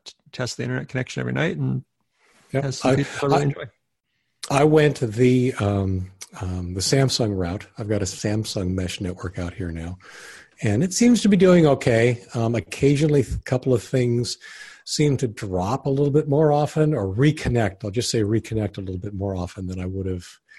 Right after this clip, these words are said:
Speaker 2: expected out of something like that. But like I said, with the power outage we had earlier in the show, um, I'm now currently,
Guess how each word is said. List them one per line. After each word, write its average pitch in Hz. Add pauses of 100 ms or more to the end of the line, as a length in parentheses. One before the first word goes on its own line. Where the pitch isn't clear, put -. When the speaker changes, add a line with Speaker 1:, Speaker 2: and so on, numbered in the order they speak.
(320)
Speaker 2:
expected -
out 87
of 90
something 92
like 82
that. 85
But 90 (520)
like 135
I 135
said, 117
with 131
the 127
power 151
outage 135
we 135
had 139
earlier 143
in 123
the 113
show, 131 (360)
um, 113
I'm 123
now 120
currently, 107